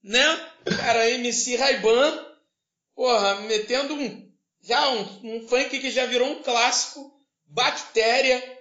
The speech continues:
sobre o coronavírus aí, um grande hit. Então vocês já podem aí correr aí, correr atrás aí e se maravilhar com essa, essa grandiosidade da cultura popular.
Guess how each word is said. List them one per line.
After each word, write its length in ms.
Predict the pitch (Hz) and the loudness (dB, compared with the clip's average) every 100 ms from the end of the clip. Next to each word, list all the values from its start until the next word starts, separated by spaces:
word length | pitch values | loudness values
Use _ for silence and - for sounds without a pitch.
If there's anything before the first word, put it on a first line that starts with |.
| _ _ | _ _
sobre 320 | - 240 247 | -2 0 2
o 60 | 233 | 2
coronavírus 920 | 226 226 226 214 156 185 214 185 175 | 2 4 2 0 -2 -2 0 2 0
aí, 200 | 170 185 | 0 0
um 200 | 202 190 | -4 -2
grande 320 | 220 202 175 | -2 0 -4
hit. 680 | 156 220 294 302 - - - _ _ _ | -2 0 0 0 -4 -6 -18 _ _ _
Então 140 | 214 | -6
vocês 320 | 226 226 226 | -2 0 0
já 120 | 233 208 | 0 0
podem 380 | 196 214 208 | 2 2 2
aí 140 | 202 208 | 2 0
correr 300 | 208 180 208 | 0 2 2
aí, 320 | 196 196 208 202 | 2 2 0 0
correr 220 | 185 196 | 0 0
atrás 420 | 170 196 196 185 | 0 0 0 0
aí 320 | 175 196 208 202 - - _ 190 | -2 0 2 2 -2 -8 _ -10
e 120 | 196 | -6
se 400 | - 220 214 185 170 | -2 0 2 0 0
maravilhar 880 | 190 196 220 220 185 160 196 208 208 | 0 2 0 0 -2 2 4 4 0
com 80 | 202 | -4
essa, 520 | 190 220 190 143 - _ _ | -4 -2 -2 -4 -10 _ _
essa 320 | - 247 180 175 | -4 -2 0 0
grandiosidade 1120 | 196 226 220 226 220 202 151 180 226 220 202 | 0 0 2 2 2 0 -2 2 4 4 2
da 120 | 190 | 0
cultura 460 | 190 180 196 196 | -2 -8 -2 -2
popular. 580 | 196 190 180 147 156 156 | -2 -6 -6 -4 -2 -4